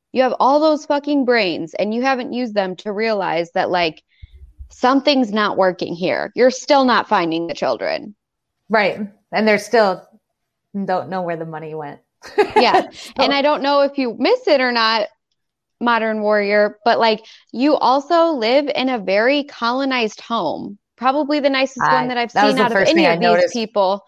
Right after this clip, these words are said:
Speaker 1: talking about Indigenous. And also, Modern Warrior, have you literally not watched any of these hearings where you can see this dude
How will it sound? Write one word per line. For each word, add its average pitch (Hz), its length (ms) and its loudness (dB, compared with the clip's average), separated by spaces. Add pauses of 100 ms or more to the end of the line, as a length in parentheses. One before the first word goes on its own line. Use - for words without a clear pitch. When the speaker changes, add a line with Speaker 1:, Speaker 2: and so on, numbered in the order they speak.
(400)
Speaker 1:
talking 208 460 -2
about 185 380 2
Indigenous. 190 640 -2 (100)
And 220 240 -6
also, 262 640 2 (360)
Modern 247 500 -2
Warrior, 233 480 -2 (320)
have 220 240 -4
you 294 460 0 (140)
literally 220 800 0 (140)
not 233 280 0
watched 208 440 -2
any 269 240 2
of 214 120 0
these 247 220 -4
hearings 185 500 -2
where 196 120 0
you 208 200 -4
can 247 160 -4
see 247 220 -6
this 214 240 -2
dude 202 260 -4